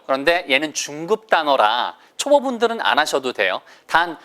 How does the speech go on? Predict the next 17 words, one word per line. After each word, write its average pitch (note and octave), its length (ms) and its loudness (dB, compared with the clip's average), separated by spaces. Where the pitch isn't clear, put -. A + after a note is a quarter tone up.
아이엔 D3 680 2
앞에 B2+ 240 0
지아이엔으로 D#3+ 680 2
끝나면, E3 580 0
예, G2+ 180 0
쥔 G3 380 -2
발음이 D#3 300 2
되더라. B2 460 2
요 C3 80 0
정도만 F3+ 420 2
알아두시면 A#2 440 -2
되겠습니다. F#2+ 460 -8
해보세요. B2 240 -2
아, C#3 380 4
보세요. G#2 240 -2
아. A2+ 380 2
근데 D#3 200 0